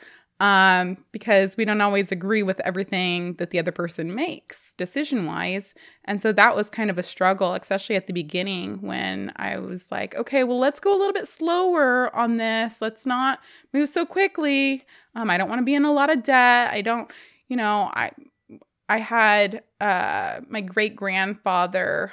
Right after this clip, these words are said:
um, went into debt right before the Great Depression hit, and they lost everything. They lost their land, and, you know, my grandparent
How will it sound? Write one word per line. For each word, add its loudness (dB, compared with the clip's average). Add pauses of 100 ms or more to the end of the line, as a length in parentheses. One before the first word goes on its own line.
(160)
um, -2
went -2
into -6
debt 0
right 0
before -6
the -2
Great -4
Depression -4
hit, -4
and -2
they -2
lost -2
everything. -6
They -8
lost -8
their -10
land, 0 (600)
and, -4
you -8
know, -6
my -6
grandparent -8